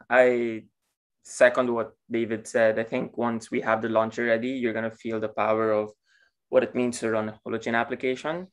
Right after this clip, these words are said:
because again, it just feels different. And knowing that, you know, your data stays with you and never leaves it, never leaves your device, that's, that's, that's another, that's a, a new level of kind of empowerment for people, especially for those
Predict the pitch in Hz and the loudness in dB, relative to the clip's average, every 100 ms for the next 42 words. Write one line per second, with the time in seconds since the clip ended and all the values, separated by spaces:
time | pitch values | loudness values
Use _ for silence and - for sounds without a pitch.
0 | _ - 117 110 110 107 110 104 _ _ | _ -14 -8 -6 0 0 -2 -8 _ _
1 | _ _ _ - 127 - 135 120 113 120 | _ _ _ -6 -6 -2 0 0 -2 -4
2 | 110 101 104 104 104 - 123 123 120 113 | -4 -4 -6 -8 -8 -4 0 2 0 0
3 | 104 - _ _ _ _ _ _ _ _ | -2 -2 _ _ _ _ _ _ _ _
4 | - 107 104 113 117 117 123 - 113 110 | -6 -4 -2 0 2 0 -2 -10 -6 -6
5 | 107 107 104 107 107 107 _ _ _ _ | -4 -4 -2 -4 -4 -6 _ _ _ _
6 | _ _ _ _ - 113 113 117 117 113 | _ _ _ _ -4 0 0 0 -2 -4
7 | 110 107 - _ _ _ _ _ - 123 | -4 -4 -6 _ _ _ _ _ -6 -4
8 | 117 117 120 110 110 110 104 104 - - | -2 -2 -2 -4 -2 0 -2 -4 -12 -12
9 | - - 117 - 123 123 127 120 123 113 | -10 -10 -10 -6 -4 -2 0 2 0 -2
10 | _ _ _ _ _ _ 120 - 131 127 | _ _ _ _ _ _ -6 4 8 10
11 | 120 - _ 123 123 135 127 120 120 113 | 8 -2 _ 0 4 6 6 6 2 -4
12 | - 110 110 107 117 113 110 110 110 107 | -4 -4 -2 -4 -6 2 4 4 0 -6
13 | 107 - 110 107 107 104 104 101 104 _ | -10 -8 -8 -6 -8 -6 -6 -6 -10 _
14 | _ _ _ 123 120 117 107 92 104 | _ _ _ -4 0 0 0 -2 -2